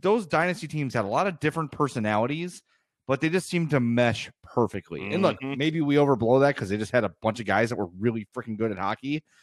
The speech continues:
Speaker 1: and that's all it was. But it just seemed like even the guys that were sort of different personality-wise still got along, still had huge amount of respect for each other. You never heard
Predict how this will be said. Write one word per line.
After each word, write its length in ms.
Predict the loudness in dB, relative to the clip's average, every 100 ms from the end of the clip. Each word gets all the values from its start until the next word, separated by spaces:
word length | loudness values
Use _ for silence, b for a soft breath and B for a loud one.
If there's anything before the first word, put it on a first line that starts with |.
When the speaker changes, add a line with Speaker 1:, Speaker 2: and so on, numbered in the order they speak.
| b b -4
Speaker 1:
and 120 | 0
that's 160 | 2
all 180 | 4 4
it 60 | 4
was. 400 | 4 4 2 -4 _ _ _ 0
But 120 | 2
it 40 | 2
just 180 | 0
seemed 280 | -2 -2 2
like 260 | 4 2 -2
even 240 | -4 0 0
the 60 |
guys 280 | 4 4 4
that 80 | 4
were 120 | 2
sort 220 | 2 2 2
of 120 | 2
different 360 | 0 2 -2
personality-wise 1080 | -2 -4 -2 -2 0 2 4 4 4 0 -4 _ _ _ _ -20
still 560 | -10 2 6 8 6
got 220 | 4 0 0
along, 460 | 4 6 6 2
still 220 | -4 -2 -2
had 180 | -2 -6
huge 300 | -6 -4 -2
amount 220 | 0 0
of 60 |
respect 340 | -2 -2 -6 -4
for 100 | -6
each 100 | -2
other. 240 | -2 -2 b b b
You 100 | -6
never 300 | -2 0 -2
heard 500 | -2 0 0 0 -6